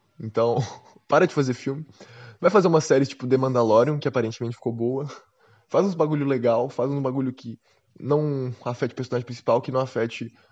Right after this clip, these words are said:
a trilogia original, que nem vocês fizeram, e vocês literalmente jogaram a trilogia original no lixo. Foi um puta de um desrespeito que vocês fizeram, de verdade. Se,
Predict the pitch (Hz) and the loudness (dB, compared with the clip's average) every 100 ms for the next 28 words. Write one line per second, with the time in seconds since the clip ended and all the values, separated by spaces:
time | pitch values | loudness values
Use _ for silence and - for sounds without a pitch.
0 | _ _ - 120 120 127 123 123 131 131 | _ _ -10 -8 -4 -2 -2 -2 0 0
1 | 123 120 113 127 143 - 123 120 120 117 | 0 -2 0 0 -2 -8 -8 -8 -8 -8
2 | 120 110 120 139 120 120 110 107 _ _ | -6 -2 -2 -2 -6 -8 -10 -12 _ _
3 | _ - 123 123 123 120 117 123 123 123 | _ -10 -4 -2 -2 -4 0 2 2 0
4 | 123 120 123 117 117 117 135 160 147 202 | -4 0 -2 -2 -4 -4 -2 -2 -4 -6
5 | - 262 _ _ _ _ - 160 180 220 | -10 -14 _ _ _ _ -2 -2 -2 -6
6 | 170 185 156 220 240 226 - - 156 - | 0 0 2 4 4 2 0 -4 -4 -6
7 | - - 143 135 123 123 147 127 113 104 | -6 -4 -4 -2 -2 -2 -2 -4 -6 -8
8 | 143 160 _ _ _ _ _ _ _ _ | -10 -12 _ _ _ _ _ _ _ _
9 | - | -10